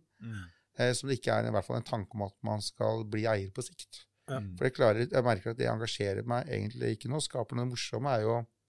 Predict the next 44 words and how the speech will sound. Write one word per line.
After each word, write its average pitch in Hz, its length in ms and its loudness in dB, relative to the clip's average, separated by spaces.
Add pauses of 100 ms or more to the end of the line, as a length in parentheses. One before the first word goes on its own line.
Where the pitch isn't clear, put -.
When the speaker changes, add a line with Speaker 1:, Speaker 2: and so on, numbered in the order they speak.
(760)
Speaker 2:
både 110 280 6
å 113 80 4
være, 104 380 6 (1000)
eh, 123 80 -2
gry-, 113 260 2
altså 117 180 0
være 113 100 6
med - 60 -4
på 117 80 -4
å 117 60 -12
bygge 104 240 -2
ting, 117 160 -4
gründer. 110 400 -4 (260)
Speaker 1:
Mm. 107 140 -4 (180)
Speaker 2:
Og - 80 -2
så 131 60 2
pleier 135 120 8
jeg 117 60 4
å - 60 -2
si 120 100 0
at, 117 240 0
eh, 131 160 4
du 131 100 4
har 123 200 4
egentlig 107 260 2
aldri 113 240 2
blitt 127 160 -4
ordentlig 110 300 -4
gründer 104 340 -2
før - 140 -4
du 110 60 2
har 107 80 -2
måttet 117 200 -2
låne 104 340 -2
fra 113 120 -4
din 117 180 -10
egen 107 240 0
privatkonto 110 880 -4
og 123 60 4
Speaker 1:
Mm. 107 40 2
Speaker 2:
lønt 95 220 0
penger 101 220 -2
til 113 100 -8
lønn. 107 240 -10